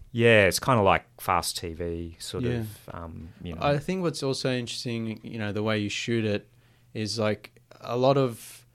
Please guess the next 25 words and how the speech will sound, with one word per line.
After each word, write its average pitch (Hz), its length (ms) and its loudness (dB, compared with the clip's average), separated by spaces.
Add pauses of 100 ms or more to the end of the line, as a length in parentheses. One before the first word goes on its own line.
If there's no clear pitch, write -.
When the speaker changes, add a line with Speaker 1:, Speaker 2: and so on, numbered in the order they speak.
(640)
Speaker 2:
uh, 104 380 0 (920)
realistic 120 960 0
kind 107 300 -2
of 98 160 -6
character 110 400 0
dramas, 101 840 0 (340)
Speaker 1:
Mm. 98 220 -4
Speaker 2:
uh, 101 500 0
even, 107 360 -2
you 107 60 0
know, 104 140 2
ones 104 280 0
shot 107 200 2
on 95 140 -2
film, 98 540 -2 (420)
um, 101 640 -2 (220)
have, 120 220 -2
like, 104 200 -2
this, 107 220 -6 (100)
the 113 80 -8
documentary 110 600 -2
style 101 380 -2
handheld. 101 600 -4 (280)
Speaker 1:
Mm. 92 260 -4
Speaker 2:
But 120 340 2